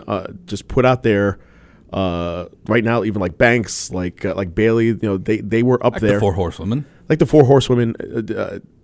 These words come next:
Speaker 1: the only person I can say who has been consistently on top of, of the women's division, let alone just division, the, the whole, the whole roster, has been Charlotte Flair.
Speaker 2: Yes.
Speaker 1: Uh, without doubt, without a doubt, uh, she has been up there. And so now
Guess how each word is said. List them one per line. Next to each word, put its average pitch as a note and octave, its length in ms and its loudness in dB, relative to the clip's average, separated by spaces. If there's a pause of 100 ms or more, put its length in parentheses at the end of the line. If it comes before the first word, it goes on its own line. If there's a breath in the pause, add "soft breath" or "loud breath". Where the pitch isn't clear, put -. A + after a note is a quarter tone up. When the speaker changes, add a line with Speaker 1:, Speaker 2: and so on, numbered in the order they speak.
(140)
Speaker 1:
the A2+ 140 2
only D3+ 140 4
person D3 260 2
I C3 60 2
can A#2 120 -2
say A#2+ 240 2
who A2 140 0
has G#2+ 80 0
been G#2+ 120 -4
consistently A#2 840 0
on G#2 260 0
top F2 400 -4 (320)
of, G2+ 400 -2
of A2+ 100 -4
the A2 60 -4
women's G#2+ 300 -2
division, E2 500 -4 (280)
let G#2 180 -2
alone G#2 500 -2
just G2+ 400 -8
division, G2+ 540 -2
the, G2 280 -4
the G2 120 -4
whole, G2 200 -2
the G#2+ 200 -2
whole G2 280 2
roster, F#2 480 -2 (480 soft breath)
has G2+ 120 -2
been F#2+ 360 0
Charlotte F#2 300 -2
Flair. D2+ 320 -6
Speaker 2:
Yes. - 320 -12 (320 soft breath)
Speaker 1:
Uh, F#2 380 -2
without A2+ 380 2
doubt, F2 260 -2
without A#2 240 4
a C3 40 2
doubt, F2+ 300 0
uh, G2 160 0
she - 160 -4
has G#2 100 0
been G2+ 140 -2
up F2+ 160 -6
there. E2+ 300 -4
And F#2+ 160 -2
so G#2 140 -2
now A2 560 2